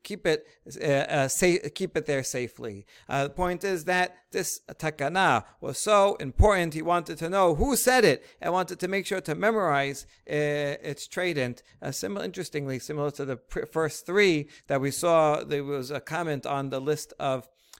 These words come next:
uh, generations, uh, that they, that, who, who, uh, passed it on.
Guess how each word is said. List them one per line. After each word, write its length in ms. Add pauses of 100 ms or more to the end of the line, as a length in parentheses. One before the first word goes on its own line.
(120)
uh, 100
generations, 1000 (680)
uh, 160
that 200
they, 160
that, 440
who, 580
who, 220
uh, 160
passed 360
it 100
on. 340